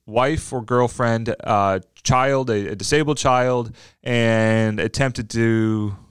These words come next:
murder a, I believe it was a nine-year-old. So I think it was eleven, nine, and then mom, okay? Uh, and then set the house on fire, right? That's why it, it, it's just, I don't wanna get into the details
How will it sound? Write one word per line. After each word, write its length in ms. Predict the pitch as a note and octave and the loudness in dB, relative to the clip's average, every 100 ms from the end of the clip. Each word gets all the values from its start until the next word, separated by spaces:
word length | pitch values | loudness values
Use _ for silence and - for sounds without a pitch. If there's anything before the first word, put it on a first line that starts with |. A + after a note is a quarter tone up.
| - | -12
murder 440 | A#2 A2 A2 A2 | -2 0 2 2
a, 340 | G#2 G2+ G2+ G2 | 2 2 0 0
I 100 | F#2+ | -2
believe 240 | F#2+ G#2 | -2 -4
it 40 | G2+ | -6
was 140 | G2 | -8
a 60 | F#2 | -8
nine-year-old. 520 | F#2 F2+ F2+ F2+ F2+ | -6 -6 -6 -10 -8
So 40 | |
I 60 | G2+ | -8
think 80 | G#2 | -6
it 20 | |
was 80 | F#2+ | -4
eleven, 380 | G2 G#2 G#2 | -2 -2 -4
nine, 420 | G2+ G2 G2 F#2+ F#2 - - _ | -4 -2 -4 -6 -12 -20 -20 _
and 180 | G2+ G2 | -10 -6
then 160 | F#2+ F#2 | -6 -4
mom, 460 | F2+ F2 C#2 - - _ _ | -4 -4 -6 -12 -20 _ _
okay? 340 | F#2 - F#2 - - _ | -12 -6 -6 -6 -14 _
Uh, 240 | A2 G#2 - | 0 0 0
and 160 | B2 | -2
then 80 | D#3 | -2
set 140 | F3 F#3 | -2 -2
the 80 | |
house 240 | F3 G3 - | 0 0 -2
on 120 | C#3+ | -4
fire, 380 | A#2 G#2 F2+ E2+ _ _ _ _ _ _ _ | -2 -2 -4 -12 _ _ _ _ _ _ _
right? 180 | B2+ C#3 - - _ _ _ _ _ | -2 -2 -8 -20 _ _ _ _ _
That's 160 | D#3 E3 | -4 -2
why 140 | E3 | -2
it, 180 | G#2+ C#3+ | -2 -4
it, 180 | D3 - | -4 -4
it's 220 | D#3+ - | -6 -4
just, 480 | F#3 F3 - - - - - _ | 0 0 -2 -6 -8 -16 -20 _
I 80 | D3 | -2
don't 120 | D3+ | -2
wanna 160 | D3+ C#3+ | 0 -2
get 80 | C#3 | -2
into 120 | C3 | -2
the 60 | |
details 720 | A#2+ A#2+ A#2+ C3 A#2 A2+ - | -4 -2 0 2 0 -2 -10